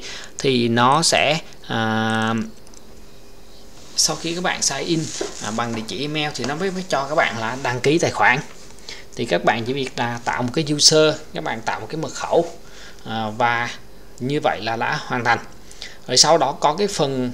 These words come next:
à, nhập link rep thì các bạn có thể là nhập link rep của mình ha. Cái phần mà rep á, thì các bạn chỉ việc nhập là đọc khách hàng,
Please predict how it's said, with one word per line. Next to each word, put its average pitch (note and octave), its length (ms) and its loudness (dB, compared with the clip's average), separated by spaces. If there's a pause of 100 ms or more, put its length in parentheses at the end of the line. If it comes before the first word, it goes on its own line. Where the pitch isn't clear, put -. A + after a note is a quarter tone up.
à, A#2+ 340 -4
nhập B2+ 260 2
link D#3 220 4
rep G#3+ 180 10 (420)
thì C#3 100 0
các F3+ 180 4
bạn B2 480 4
có E3 140 2
thể B2 200 2
là D3 140 4
nhập C3 220 2
link D3 220 2
rep G3+ 180 8
của C#3 80 -2
mình C3 160 4 (280)
ha. C#3+ 180 4 (220)
Cái E3 100 4
phần C3+ 260 2
mà B2 420 4
rep F#3+ 220 6
á, - 120 2 (400)
thì - 120 -2
các - 100 0
bạn A#2 180 2
chỉ C#3 100 -2
việc C3+ 200 0
nhập C3 380 2
là B2 200 6
đọc - 160 2
khách F3 120 4
hàng, C#3 220 4